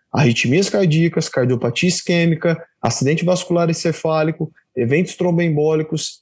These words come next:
e diagnóstico de câncer de próstata que foi feito durante esses dois anos ocorreu em trinta e sete participantes do grupo placebo e cinquenta, em cinquenta e cinco participantes do grupo de testosterona.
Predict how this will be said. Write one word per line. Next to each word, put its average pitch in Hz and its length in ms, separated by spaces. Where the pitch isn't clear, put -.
e 214 280
diagnóstico 160 640
de 151 120
câncer 151 260
de 139 100
próstata 147 380
que 147 80
foi 135 220
feito 185 420
durante 139 320
esses 139 240
dois 160 240
anos 170 320
ocorreu 165 760
em 165 320
trinta 226 340
e 214 80
sete 180 380
participantes 185 800
do 151 100
grupo 143 280
placebo 196 600
e 226 80
cinquenta, 185 520
em 165 120
cinquenta 170 400
e 175 60
cinco 160 280
participantes 156 640
do 156 120
grupo 135 240
de 131 120
testosterona. 131 720